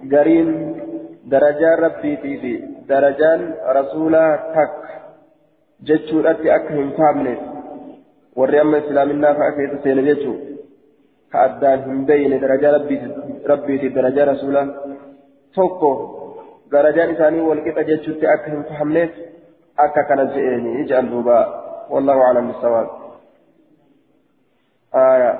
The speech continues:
eh? Akkanuma re. Hmm.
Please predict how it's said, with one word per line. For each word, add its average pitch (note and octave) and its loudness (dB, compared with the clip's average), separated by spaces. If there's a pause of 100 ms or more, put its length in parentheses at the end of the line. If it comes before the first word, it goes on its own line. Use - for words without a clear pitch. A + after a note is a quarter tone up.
(220)
eh? D#3+ -2 (1160)
Akkanuma B2+ -4
re. A#2+ -8 (3500)
Hmm. C3+ -2